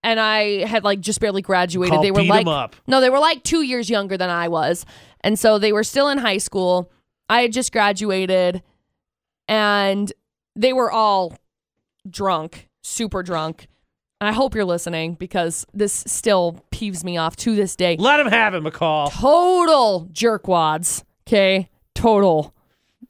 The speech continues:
Speaker 1: And they would, oh, they opened the jelly. They threw the jelly all over the place. They threw the salt packages and the sugar packages and ripped 'em open and threw 'em everywhere.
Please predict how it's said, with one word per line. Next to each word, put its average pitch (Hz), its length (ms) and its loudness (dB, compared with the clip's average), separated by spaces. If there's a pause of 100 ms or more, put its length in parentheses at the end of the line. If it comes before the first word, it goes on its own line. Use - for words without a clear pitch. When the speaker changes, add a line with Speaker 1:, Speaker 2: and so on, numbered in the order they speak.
(120)
Speaker 1:
And 254 140 4
they 254 300 4
would, 247 280 0
oh, 285 220 0
they 240 140 0
opened 277 320 0
the 277 40 0
jelly. 254 540 0
They 208 340 -2
threw 254 240 -4
the 208 80 -6
jelly 240 360 0
all 220 140 4
over 214 140 0
the 214 100 -2
place. 208 540 0 (360)
They 202 460 0
threw 240 640 -2 (140)
the 220 180 0
salt 247 340 2
packages 214 1000 0
and 196 220 -2
the 190 60 0
sugar 226 300 0
packages 202 720 0
and 185 120 -2
ripped 185 180 -2
'em 202 100 0
open 196 260 2
and 190 120 -2
threw 196 180 0
'em 190 80 0
everywhere. 185 600 0